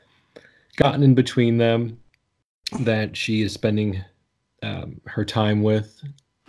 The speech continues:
So, like, he didn't really care before. It was just always seemed like it was just a casual thing, and it was, it wasn't a big deal. She would always come back to me at the end of the day.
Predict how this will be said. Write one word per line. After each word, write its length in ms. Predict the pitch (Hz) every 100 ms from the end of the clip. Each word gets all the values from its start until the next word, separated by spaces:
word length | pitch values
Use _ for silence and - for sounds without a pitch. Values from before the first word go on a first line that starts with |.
| 269
So, 440 | - 104 98 95 101
like, 140 | 98
he 100 | 113
didn't 240 | 110 123
really 160 | 123 120
care 260 | 120 113 107
before. 560 | 104 - 101 101 101
It 60 | 98
was 180 | 95 92
just 220 | 92 -
always 240 | 104 104 -
seemed 160 | 107
like 100 | 101
it 40 | 101
was 140 | 98
just 180 | 92 -
a 40 |
casual 440 | - 98 98 92 90
thing, 380 | - 92 92 92
and 100 | 90
it 60 |
was, 340 | 85 - - -
it 80 | 107
wasn't 560 | 98 98 95 95 92 - _ - - _ -
a 60 |
big 240 | 110 110 95
deal. 360 | 104 101 107
She 140 | 101 101
would 80 |
always 160 | 98 95
come 200 | - 101
back 380 | 98 95 98 - -
to 120 | - 101
me 240 | 95 95
at 120 | 98
the 140 | 101 98
end 140 | 95
of 60 | 87
the 80 |
day. 420 | 90 95 95 95